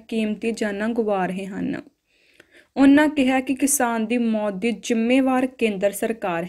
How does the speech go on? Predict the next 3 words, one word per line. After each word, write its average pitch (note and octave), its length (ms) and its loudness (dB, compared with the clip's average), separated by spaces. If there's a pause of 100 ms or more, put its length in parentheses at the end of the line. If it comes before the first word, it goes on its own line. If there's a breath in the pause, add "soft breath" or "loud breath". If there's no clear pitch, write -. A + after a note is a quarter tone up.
ਹੈ। D#3+ 160 -6 (1500 soft breath)
ਸਾਡੀਆਂ A3 720 0 (120)
ਅਜਿਹੀਆਂ A3+ 540 2